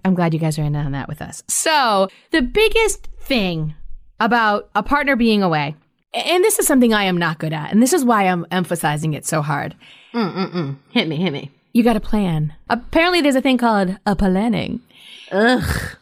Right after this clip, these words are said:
Speaker 2: Why?
Speaker 1: And the more you can do ahead of time,
Speaker 2: Ooh.
Speaker 1: the better set up you'll be.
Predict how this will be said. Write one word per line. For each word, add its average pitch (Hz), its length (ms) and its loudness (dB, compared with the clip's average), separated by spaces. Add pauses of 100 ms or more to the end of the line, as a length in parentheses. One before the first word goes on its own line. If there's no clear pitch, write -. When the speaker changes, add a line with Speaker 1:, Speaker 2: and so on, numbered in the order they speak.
(140)
Speaker 2:
Why? 147 680 -4 (180)
Speaker 1:
And 233 120 4
the 240 60 6
more 262 320 6
you 339 180 6
can 285 220 4
do 262 300 4
ahead 220 380 0
of 185 120 0
time, 165 360 -4
Speaker 2:
Ooh. 160 680 -4 (140)
Speaker 1:
the 202 100 0
better 202 340 0
set 185 200 -2
up 165 140 -2
you'll 151 140 -2
be. - 300 -14